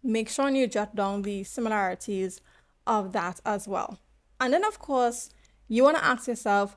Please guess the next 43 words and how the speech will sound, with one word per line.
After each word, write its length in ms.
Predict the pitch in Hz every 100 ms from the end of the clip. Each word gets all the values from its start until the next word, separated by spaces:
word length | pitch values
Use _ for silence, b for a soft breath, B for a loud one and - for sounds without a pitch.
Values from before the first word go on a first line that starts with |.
| -
where 280 | 220 233 262
do 120 | 277
readers 360 | 247 196 202
find 280 | - 208 202
these 160 | 190 185
stories? 560 | - - - - - - _ _ -
So 460 | - 240 220 214 -
are 180 | 214 214
they 200 | 240 -
on 160 | 240
Amazon, 460 | 214 208 208 226 226
or 100 | 202
are 80 | 196
they 140 | 208
just 340 | 185 208 208
on 80 | 233
Amazon? 580 | 202 202 214 247 262 269 B B B
Or 320 | 226 214 208
do 320 | 185 185 214
they 220 | 202 214 226
directly 480 | 226 208 196 214
go 180 | 190 202
to 460 | 202 - 214 196 190
the 200 | 180 202
author's 460 | 190 - 196 185 - _ - 214
website? 500 | 220 - - - - _ _ _ _ _ _ _ _
Or 300 | - 208 208
do 260 | 202 220 202
they 160 | 202
go 160 | 214 196
to 160 | 196 202
the 60 |
bookstore? 480 | 240 - - - - _ -
Do 120 | 208
they 120 | 196
buy 200 | 196 208
them 180 | 196 196
in 80 | 202
the 80 | 226
bookstore? 400 | 330 - - - _ _ _ -
So 200 | 262 254
where 320 | 240 277 311
exactly 720 | 254 208 - 208 202 220 226